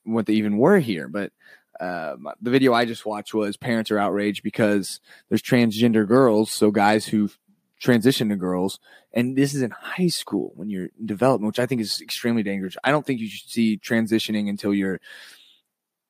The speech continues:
until you're at least, like, twenty-one, not even eighteen, I would say twenty-one, because especially if you're a guy, because we keep developing until well into our early twenties, you know? My prefrontal cortex isn't technically gonna be developed until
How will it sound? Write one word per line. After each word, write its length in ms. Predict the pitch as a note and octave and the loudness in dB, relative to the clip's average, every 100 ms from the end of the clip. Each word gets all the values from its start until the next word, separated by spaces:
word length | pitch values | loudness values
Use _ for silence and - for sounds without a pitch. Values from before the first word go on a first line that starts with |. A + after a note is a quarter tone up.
| _ _ _ | _ _ _
until 320 | C#3+ B2+ C#3 B2+ | 0 4 6 8
you're 200 | A#2 A2+ | 8 6
at 100 | A2 | 6
least, 460 | A#2+ A2 - - | 2 2 -6 -4
like, 160 | A2 - | -4 -4
twenty-one, 800 | - A#2+ A#2 G#2+ A2 A#2+ D3 C#3+ _ _ _ _ _ _ _ _ | -4 -2 0 2 4 4 2 -6 _ _ _ _ _ _ _ _
not 220 | G#2+ B2 | 0 2
even 180 | C3 B2 | 4 4
eighteen, 540 | A#2+ - B2 B2+ C3+ - | 2 0 -4 -4 -4 -2
I 60 | |
would 140 | A2 A2 | -2 0
say 120 | A2+ | -2
twenty-one, 600 | - A2+ A#2+ A#2 A2+ C3 | 0 0 4 4 4 2
because 480 | A#2 B2 A2 G#2+ - | 0 2 2 2 -2
especially 360 | - B2 B2 B2+ | -2 0 2 4
if 60 | |
you're 100 | B2 | 4
a 40 | G2+ | 2
guy, 280 | E2 G2 B2+ | 0 2 2
because 240 | A#2+ G#2 | 2 2
we 140 | A#2+ | 0
keep 180 | B2+ - | -2 -6
developing 500 | A#2 G2 A2+ C3+ G2+ | -4 0 2 2 0
until 400 | G2+ A2 G2+ F#2+ - - - | -2 -2 -2 -4 -10 -16 0
well 260 | A2+ A#2 | 4 4
into 220 | A#2 A#2 | 2 4
our 140 | G2+ G#2 | 4 4
early 240 | A#2 G#2 | 4 2
twenties, 560 | - A#2 D3+ F2 C#2+ G#2 | 0 0 2 -2 -6 -4
you 60 | |
know? 200 | G#2 A#2 - - - | -2 -2 -4 -16 -2
My 100 | B2 | -2
prefrontal 440 | - E3+ D3+ C3+ | 2 2 2 0
cortex 400 | - D3 - G2 | 2 0 2 -2
isn't 240 | A2 A2 G#2 - | -2 -4 -6 -4
technically 380 | C3 C3+ A2 | -4 -2 -2
gonna 160 | A2 G#2+ | 0 0
be 100 | G#2 | -2
developed 440 | G2 F#2 B2+ A2 G#2+ | -2 0 0 0 -6
until 420 | G#2+ G#2+ G2+ | -6 -2 -2